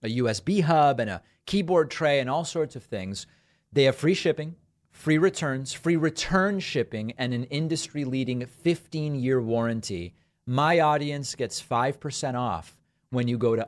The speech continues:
upliftdesk dot com slash Pakman and use the code Pakman. That's U P L I F T desk dot com slash Pakman.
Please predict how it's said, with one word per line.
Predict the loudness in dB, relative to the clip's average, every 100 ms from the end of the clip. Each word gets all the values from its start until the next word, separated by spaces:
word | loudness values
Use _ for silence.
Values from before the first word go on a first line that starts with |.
| -2
upliftdesk | -4 -2 -4 -2 -2 -2 -4 -2
dot | -2 -2
com | -4 -6 -4
slash | -6 -4 -4 -4
Pakman | -4 -2 -2 -4 -4 -6 _ _
and | -4 -2
use | 2 2 0
the | -4
code | -2 -2 -2
Pakman. | -4 -4 -4 -8 -10 -12 _ _ -4
That's | 2 2 0
U | -2 2 2 0
P | -2 -2 -2 2
L | 4 4
I | 4
F | 2 0
T | -6 -6 -6 -6 -8
desk | -4 -2 -2 -6 -10 -12 -6
dot | -2 -2 -2
com | -6 -4
slash | -4 -4 0 0 0 -6
Pakman. | -4 -4 -6 -10 -12